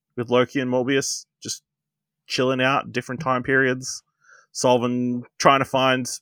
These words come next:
people while they eat food, you know? If that's what the show's gonna be, I can get on board. But <laughs> I don't think that's what the show actually wants to be. So, um, yeah, it's interesting.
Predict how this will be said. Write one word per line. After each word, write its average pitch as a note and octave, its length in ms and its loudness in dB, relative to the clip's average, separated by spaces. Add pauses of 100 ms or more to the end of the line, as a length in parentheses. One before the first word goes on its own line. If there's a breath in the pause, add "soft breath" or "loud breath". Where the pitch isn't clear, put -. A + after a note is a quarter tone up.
(180)
people D3 540 0 (540 soft breath)
while A2+ 280 4
they G#2+ 140 0
eat B2 240 -6
food, C3+ 360 -2 (580)
you A2 80 -6
know? D3 200 -2 (400)
If A2 100 -6
that's B2+ 180 2
what C#3+ 100 0
the B2+ 80 -4
show's C#3+ 220 0
gonna D3 160 -4
be, D#3+ 200 2
I A#2+ 140 -2
can B2 140 -14
get C3 140 2
on C3+ 120 0
board. C3 240 -2 (380 soft breath)
But A2 160 4
<laughs> - 20 0
I - 40 -2 (120)
don't D#3 200 6
think C3+ 140 -2
that's A2 180 -2
what - 100 -6
the - 80 -10
show A2+ 180 -6
actually G2+ 280 -8
wants - 180 -18
to - 80 -20
be. D2+ 180 -10 (340 soft breath)
So, E2+ 260 -6 (380 soft breath)
um, F#2+ 680 -6 (1000)
yeah, C#3 260 6 (220)
it's C#3 240 -4
interesting. C3 680 -4